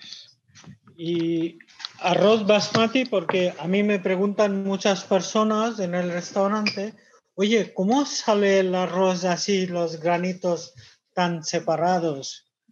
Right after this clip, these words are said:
<clears throat> Porque si lo fijas, el arroz, eh,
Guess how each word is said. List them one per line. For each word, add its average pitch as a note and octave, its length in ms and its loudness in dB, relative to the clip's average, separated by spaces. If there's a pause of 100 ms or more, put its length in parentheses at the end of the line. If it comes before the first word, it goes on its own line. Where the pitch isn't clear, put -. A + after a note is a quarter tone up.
(160)
<clears throat> - 1400 -4
Porque E3+ 680 0
si F3+ 340 -2
lo F3 280 2
fijas, A#3 720 -2 (220)
el F3+ 260 -2
arroz, G3+ 640 0 (520)
eh, G3 180 -6